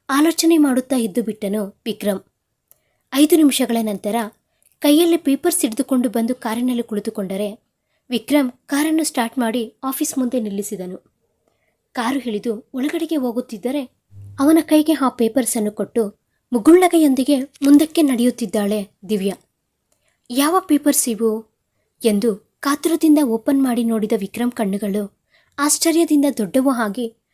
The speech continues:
ಪಟ್ಟಂತ ತಲೆ ಎತ್ತಿ ತಮ್ಮ ಕಂಪನಿ ನೇಮ್ ಬೋರ್ಡ್ ನೋಡಿದನು. "ಡಿ ಎಸ್ ಆರ್ Group of Companies ಬದಲಿಗೆ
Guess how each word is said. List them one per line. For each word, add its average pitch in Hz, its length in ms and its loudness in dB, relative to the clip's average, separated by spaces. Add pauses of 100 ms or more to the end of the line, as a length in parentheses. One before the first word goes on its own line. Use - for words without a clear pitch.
(320)
ಪಟ್ಟಂತ 330 480 -2
ತಲೆ 262 240 -2
ಎತ್ತಿ 269 380 -4 (440)
ತಮ್ಮ 330 220 4
ಕಂಪನಿ 285 460 0
ನೇಮ್ 262 300 2
ಬೋರ್ಡ್ 240 240 2
ನೋಡಿದನು. 196 440 -4 (1040)
"ಡಿ 294 100 8
ಎಸ್ 330 240 4
ಆರ್ 320 140 -2
Group 240 280 -2
of 269 340 -4
Companies 233 360 -4
ಬದಲಿಗೆ 208 520 -4